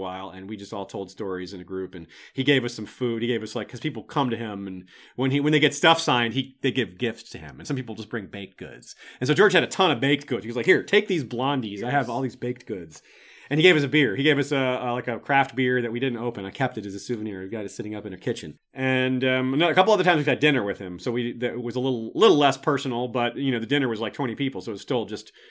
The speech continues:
Speaker 2: I sat right next
Speaker 1: And Shag had sit right next to him. I had a person in between me and him, and, um, we had barbecue. It was really good, and George talked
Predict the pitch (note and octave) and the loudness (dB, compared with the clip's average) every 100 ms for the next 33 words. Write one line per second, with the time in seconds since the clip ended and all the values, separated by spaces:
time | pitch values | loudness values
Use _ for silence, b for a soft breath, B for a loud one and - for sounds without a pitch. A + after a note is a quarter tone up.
0 | B B - G#3+ D#4+ - F3+ - G#3 - | B B -18 -16 -16 -16 -18 -18 -20 -20
1 | - _ G#2+ - E3 E3 D#3 C#3 C#3 C3+ | -20 _ -10 0 4 6 6 4 0 4
2 | F3+ D#3+ C#3+ - C#3 C3 C#3+ C3+ B2+ - | 4 6 2 2 0 2 4 4 4 2
3 | C#3+ C3 B2+ A2 - C3 A2+ G2 F#2+ F#2+ | 0 0 -2 -4 -2 -2 -2 -8 -10 -12
4 | F2+ F#2 G#2+ G#2 G#2+ G#2 G#2 G#2+ - A2+ | -12 -14 -16 -14 -12 -10 -12 -12 -10 -8
5 | G#2 G2 G2 G2+ G#2 A#2 G2 B2 A#2+ - | -6 -8 -8 -10 -8 -8 -4 -2 -4 -4
6 | C3 A#2+ A2 G#2+ A#2 A2 D3+ D3+ D3 A2 | -2 -2 -2 -6 -8 -2 0 2 0 -2
7 | A#2 B2 A#2 - C3+ A#2+ - | -2 -2 -2 -2 0 0 -4